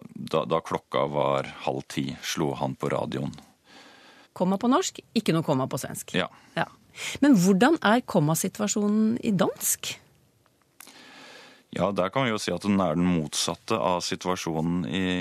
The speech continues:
Speaker 1: svensk.
Speaker 2: Ja.
Speaker 1: Eh, for slår vi opp i ei dansk avis, så vil vi veldig ofte se at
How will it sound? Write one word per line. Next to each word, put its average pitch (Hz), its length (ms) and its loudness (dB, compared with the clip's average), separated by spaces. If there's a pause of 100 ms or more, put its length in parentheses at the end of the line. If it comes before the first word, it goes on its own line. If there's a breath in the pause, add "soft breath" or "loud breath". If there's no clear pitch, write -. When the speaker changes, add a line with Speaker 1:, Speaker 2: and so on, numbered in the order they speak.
Speaker 1:
svensk. - 680 -4
Speaker 2:
Ja. 202 380 4
Speaker 1:
Eh, - 40 -2
for - 380 -2
slår - 560 -4
vi 82 120 -2
opp - 420 -10 (120)
i 90 300 -2
ei 82 200 0
dansk 80 440 -2
avis, 117 400 -2
så - 180 -2
vil 107 220 -4
vi 110 160 0
veldig 85 260 -2
ofte - 380 -6
se 76 320 0
at - 480 -6